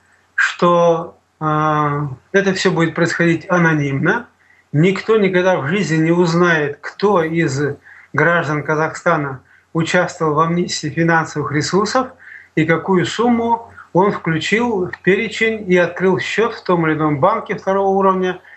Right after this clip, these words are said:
для того, чтобы участвовать в амнистии финансовых ресурсов. Ну, в процессе проведения этой работы мы поняли, что это все, э, профанация, это обман населения,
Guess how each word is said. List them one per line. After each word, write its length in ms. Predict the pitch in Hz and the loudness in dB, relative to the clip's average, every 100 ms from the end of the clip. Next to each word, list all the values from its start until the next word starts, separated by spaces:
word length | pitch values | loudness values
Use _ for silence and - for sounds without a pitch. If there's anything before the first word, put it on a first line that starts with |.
| - - - | -20 -20 -10
для 220 | 139 185 | 0 0
того, 340 | 202 165 185 | 2 0 0
чтобы 300 | - 190 175 | -4 -6 -4
участвовать 560 | 160 156 190 190 185 147 | -6 -2 -2 -2 -6 -4
в 40 | |
амнистии 680 | 147 143 165 175 - 185 185 - - _ | -4 -2 -4 -4 0 0 0 -8 -20 _
финансовых 600 | - 160 160 151 - 143 | -2 0 2 -2 -4 -2
ресурсов. 540 | 165 - 147 123 - - _ _ _ _ _ - - _ _ _ | -2 -2 -4 -6 -10 -16 _ _ _ _ _ -20 -20 _ _ _
Ну, 220 | 147 247 | 2 2
в 40 | - | 2
процессе 920 | 185 185 202 190 - 175 165 165 165 | 0 2 2 0 2 2 2 -2 -4
проведения 640 | 170 175 175 165 170 156 160 | 0 2 2 2 2 2 -2
этой 380 | 170 170 143 | -2 -2 2
работы 640 | 156 156 220 247 247 247 - _ - _ _ | 2 2 2 2 0 -2 -8 _ -20 _ _
мы 200 | 151 247 | 0 0
поняли, 540 | 254 214 202 202 202 196 | 2 2 4 4 2 0
что 760 | - - 196 190 196 202 202 - | -4 0 2 4 4 0 -4 -4
это 260 | 190 185 | 0 0
все, 640 | 160 - 180 175 165 156 - | -2 -2 2 4 2 -2 -10
э, 800 | 156 156 156 156 151 151 147 151 156 _ - - | -6 -2 0 0 0 0 -2 -4 -10 _ -20 -6
профанация, 920 | 165 165 170 170 208 220 220 220 226 - | -2 0 0 2 0 -2 -2 -2 -2 -2
это 300 | 180 170 160 | -4 0 -2
обман 640 | 156 156 131 135 170 208 | 0 -2 0 2 4 2
населения, 760 | 220 208 226 226 226 220 226 - | -2 -4 0 0 0 0 -2 -4